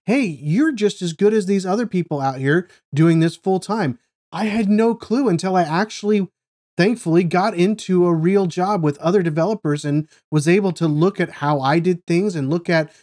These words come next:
the abilities that I had to compare to what they were. And then I realized, yes, I can do this. But until I had that, I could have just quit.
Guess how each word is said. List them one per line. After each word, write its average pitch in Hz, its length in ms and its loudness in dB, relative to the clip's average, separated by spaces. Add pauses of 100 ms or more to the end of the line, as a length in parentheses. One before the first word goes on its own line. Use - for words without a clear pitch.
(200)
the 151 260 4
abilities 165 640 2
that 147 180 -2
I 156 200 -2
had 170 180 -2
to 185 80 -2
compare 165 480 -2
to 165 120 -6
what 151 220 -2
they 202 160 0
were. 175 200 0
And 170 180 0 (320)
then 175 160 2
I 214 80 2
realized, 185 560 2
yes, 254 320 -2
I 170 80 0
can 247 320 -4
do 208 100 0
this. 131 160 -4
But 165 240 -2 (300)
until 160 340 0
I 254 140 2
had 190 320 -4
that, 262 320 -4 (1080)
I 214 120 0
could 294 180 -2
have 220 120 0
just 175 220 -2
quit. - 440 -8